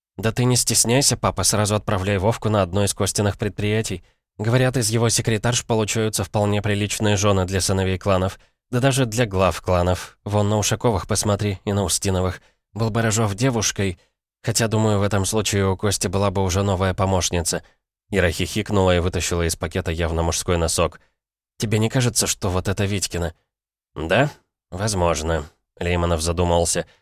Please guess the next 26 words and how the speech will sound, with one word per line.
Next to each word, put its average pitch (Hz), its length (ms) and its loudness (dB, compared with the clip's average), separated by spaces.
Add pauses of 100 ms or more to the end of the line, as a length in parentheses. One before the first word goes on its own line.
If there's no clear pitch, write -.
(240)
"А 92 60 -2
на 98 100 0
каких - 300 -2
предприятиях 104 680 0
у 95 60 -2
Константина 95 640 0
личные 95 400 0
секретарши 90 640 0
в 98 80 0
наличии 107 480 0
имеются?" 110 500 0 (460)
"Папа!" 110 420 0 (460)
Ира 104 240 2
перерыла 95 520 2
пакет 90 340 -2
и - 20 0
отставила 87 500 0
его 85 300 0
в - 80 -4
сторону. 80 480 0 (340)
Он 104 180 0
был 113 200 4
полон 131 300 6
вещей 117 360 2
старшего 101 460 0
брата, 98 440 0